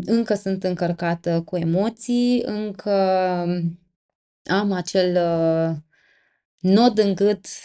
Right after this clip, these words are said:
în care mi-este greu să exprim tot, tot, tot ceea ce simt. După prima oră, parcă lucrurile au fost văzute altfel de mine. Uh, mi-am dat seama că acești oameni au, uh,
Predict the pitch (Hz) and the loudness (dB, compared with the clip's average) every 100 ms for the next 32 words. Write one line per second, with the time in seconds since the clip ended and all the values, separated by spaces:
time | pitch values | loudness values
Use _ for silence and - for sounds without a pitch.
0 | 180 185 190 185 190 190 180 185 180 175 | -10 -6 -4 -2 2 2 4 4 4 4
1 | 175 175 170 170 - _ _ _ _ _ | 2 0 -6 -12 -20 _ _ _ _ _
2 | - 196 190 196 190 208 214 214 196 185 | -4 0 0 0 0 0 0 0 0 -2
3 | - 196 190 240 226 _ _ - 262 247 | -2 -6 -4 -4 -4 _ _ 2 2 0
4 | - 202 - - 196 175 170 - 165 156 | -4 -4 -6 -8 -2 -2 -4 -2 -2 -2
5 | 160 160 165 175 170 - _ _ _ _ | -4 -6 -4 -6 -6 -8 _ _ _ _
6 | _ _ _ _ _ _ _ _ _ 277 | _ _ _ _ _ _ _ _ _ 2
7 | 247 - 226 220 208 208 196 196 190 190 | 2 0 0 0 0 2 4 4 4 0
8 | 185 185 180 175 180 175 175 170 170 170 | -2 -4 -4 -6 -2 0 2 2 2 0
9 | 170 160 160 160 156 156 160 151 _ - | -2 -4 -2 -2 -4 -8 -12 -18 _ -10
10 | 165 - 165 170 - 165 160 165 165 156 | -10 -4 -4 -4 -6 -4 -2 -2 -2 0
11 | 156 160 160 151 143 147 180 202 208 208 | 0 0 -4 -2 -2 0 0 -2 -4 -6
12 | - 160 156 156 156 156 165 165 175 214 | -4 0 2 2 4 2 2 2 0 -2
13 | 214 202 - 185 175 170 175 170 170 170 | -4 -6 -8 -4 -2 -2 -4 -8 -6 -4
14 | 170 170 165 - - 165 170 170 165 160 | -2 0 -2 -4 -4 0 2 2 0 -2